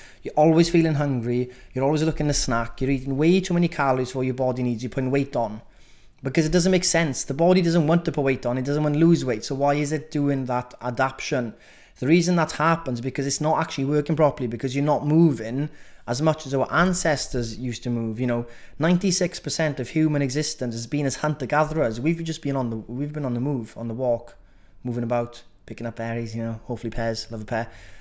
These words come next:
you know, walking about. And we've gone the extreme side where we don't move at all.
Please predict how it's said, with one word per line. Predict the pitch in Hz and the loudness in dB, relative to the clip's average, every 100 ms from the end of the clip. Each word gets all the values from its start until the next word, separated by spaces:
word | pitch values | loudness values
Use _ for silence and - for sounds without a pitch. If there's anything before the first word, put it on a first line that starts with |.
| - - | -18 -12
you | - | -4
know, | 120 113 | -4 -4
walking | 131 131 123 120 | -2 -2 -2 0
about. | 117 120 - - - - - - - - - | 0 0 -4 -18 -20 -20 -20 -20 -20 -20 -8
And | 123 131 123 - - | -2 -2 -2 -10 -12
we've | 135 143 127 | 0 0 2
gone | 143 139 135 123 | 2 2 2 0
the | 127 | -2
extreme | 123 - 139 135 | -4 -2 0 0
side | 120 131 117 110 110 | 0 -2 -4 -6 -6
where | 120 | -4
we | 120 | -4
don't | 120 123 | -2 -2
move | 117 123 117 | -2 -4 -4
at | - | 0
all. | 131 110 98 | 2 2 -2